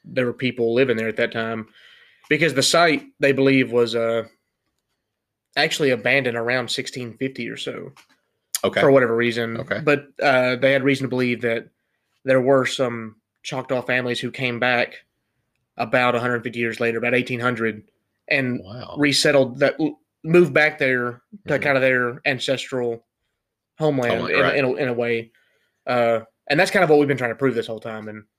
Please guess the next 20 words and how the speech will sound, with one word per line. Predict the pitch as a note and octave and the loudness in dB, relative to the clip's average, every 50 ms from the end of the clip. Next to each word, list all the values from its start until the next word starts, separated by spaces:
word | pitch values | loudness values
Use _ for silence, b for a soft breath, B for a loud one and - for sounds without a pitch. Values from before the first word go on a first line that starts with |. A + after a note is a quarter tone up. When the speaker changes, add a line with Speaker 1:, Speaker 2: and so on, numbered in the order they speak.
| _ _ - | _ _ -4
Speaker 2:
That | A2 A2 A2 | 0 0 2
Speaker 1:
I | D3 | 4
Speaker 2:
they | A#2 A2 G#2+ G#2 G2+ G2 | 6 6 6 6 4 2
Speaker 1:
think | G2 G2+ | 4 4
Speaker 2:
left | G#2+ G#2+ G#2 - | 4 4 4 2
and | G2 F#2 | -2 -4
came | - G2 F#2+ | -4 -4 -2
back? | F#2+ G2+ G2+ F#2+ - - _ _ _ | -2 -2 -2 -2 -4 -6 _ _ _
Speaker 1:
Yeah, | - E3 D3+ C#3 | 0 2 2 2
that | C#3 C3 | 2 0
Speaker 2:
Uh, | G#2 - A2 | 0 -2 -2
okay. | G2+ - D#2 - - _ - | -2 -2 -4 -6 -8 _ -4
Speaker 1:
and | E3+ D3+ D3 | -2 0 0
I | D3 | 0
think | C#3+ G3+ F#3+ F#3 - | 0 0 -2 0 0
we've | D3 D3+ D3 C#3 C3+ | 0 0 0 0 0
found | - D3+ C#3+ C3+ | -2 -2 -2 -2
enough, | B2+ B2+ C3 C3 B2 - - - - _ _ _ _ _ _ _ _ _ _ _ _ _ _ _ _ _ | -2 -2 -2 -2 -2 -4 -8 -20 -20 _ _ _ _ _ _ _ _ _ _ _ _ _ _ _ _ _
you | - C#3+ | -10 -8
know, | B2 B2 B2 A#2+ A#2+ A#2 | -8 -8 -8 -8 -10 -10